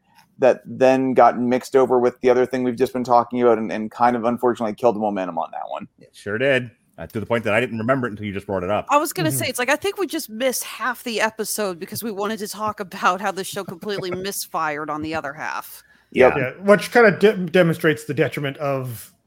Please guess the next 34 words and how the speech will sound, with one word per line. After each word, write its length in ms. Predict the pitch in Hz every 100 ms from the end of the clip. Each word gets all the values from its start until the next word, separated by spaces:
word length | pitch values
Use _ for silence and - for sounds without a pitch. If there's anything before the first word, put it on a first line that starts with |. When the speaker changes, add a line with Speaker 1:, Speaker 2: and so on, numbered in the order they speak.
| -
Speaker 4:
how 200 | 143 127
big 180 | 139 131
that 240 | 123 127 127
misfire 480 | 151 - 135 123
was. 460 | 120 123 113 95 - -
Speaker 3:
No 220 | 185 185
Speaker 4:
But, 100 | 151
Speaker 3:
kid. 140 | 202 - - -
Speaker 4:
but 80 | 180
Speaker 3:
It's 80 | 165
like, 120 | 151
Speaker 4:
yeah. 60 |
Speaker 3:
yeah, 80 | -
all 120 | 233
of 40 | 277
a 40 |
sudden 200 | - 381
we 80 | 285
forget 420 | 247 254 262 262
how, 220 | 247 262
just 220 | 247 262 262
how 100 | 233
gorgeous 500 | 202 190 233 214 -
the 100 | 202
apart-, 420 | - 214 247 -
the 380 | 208 202 190 185
Lucifer's 380 | 202 220 214 165
apartment 340 | 160 262 175
was, 140 | 170 175
all 120 | 165
decked 240 | 180 175
up 120 | 190 -
for 80 |
Christmas. 640 | 160 220 - 101 85 -